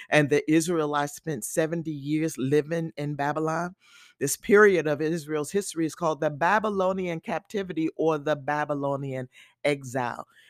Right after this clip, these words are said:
If you're interested in reading about that, it is recorded in Second Kings and Second Chronicles. And if you wanna read about God's warning to his people against idolatry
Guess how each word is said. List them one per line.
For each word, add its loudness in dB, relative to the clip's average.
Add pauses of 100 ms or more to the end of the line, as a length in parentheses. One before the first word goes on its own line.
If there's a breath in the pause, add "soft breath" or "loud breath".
If -4
you're -2
interested -4
in -8
reading -6
about -4
that, -4
it 0
is 0
recorded -2
in -6
Second -8
Kings -8
and -8
Second -8
Chronicles. -4 (360 loud breath)
And -2
if -2
you 0
wanna 2
read -4
about -4
God's -4
warning -4
to -6
his -6
people -4
against -6
idolatry -2